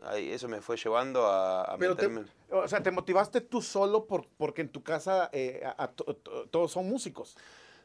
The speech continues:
Speaker 1: Eh, no, no, músicos no, son, eh, de-, les gusta mucho, eh, escuchan mucho música
Speaker 2: Ah, ok,
Speaker 1: en mi
Speaker 2: ok,
Speaker 1: casa,
Speaker 2: ok, ok.
Speaker 1: mu-, música de acá,
Speaker 2: Ok,
Speaker 1: en
Speaker 2: ok.
Speaker 1: mi familia, por eso me crié con, escuchando temas de acá de mexicanos,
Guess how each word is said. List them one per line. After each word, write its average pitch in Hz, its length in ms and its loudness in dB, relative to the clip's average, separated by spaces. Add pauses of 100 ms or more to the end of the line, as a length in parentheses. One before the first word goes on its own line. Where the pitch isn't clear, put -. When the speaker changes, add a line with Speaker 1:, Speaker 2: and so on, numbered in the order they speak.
(260)
Speaker 1:
Eh, 143 340 4
no, 196 220 2
no, 170 220 2
músicos 165 380 0
no, 165 160 0
son, 147 340 0
eh, 107 500 2
de-, 95 160 -4
les 104 140 -2
gusta 127 280 -2
mucho, 135 420 -2
eh, 98 640 -2
escuchan 127 360 -4
mucho 131 260 -4
música 131 300 -2
Speaker 2:
Ah, - 20 2
ok, 185 100 0
Speaker 1:
en 175 120 6
mi 143 60 6
Speaker 2:
ok, 170 60 6
Speaker 1:
casa, 139 200 4
Speaker 2:
ok, 147 100 2
ok. - 100 -6 (140)
Speaker 1:
mu-, 113 260 -4
música 117 380 0
de 101 60 6
acá, 110 240 0 (440)
Speaker 2:
Ok, 139 220 -4
Speaker 1:
en 156 140 4
Speaker 2:
ok. 107 80 4
Speaker 1:
mi 147 160 2
familia, 113 360 2
por 101 160 -2
eso 113 360 4
me 104 160 -2
crié 101 260 -2
con, 101 300 -4
escuchando 107 440 -8
temas 107 380 -4
de 95 80 -6
acá 101 160 0
de 95 220 2
mexicanos, 101 680 -4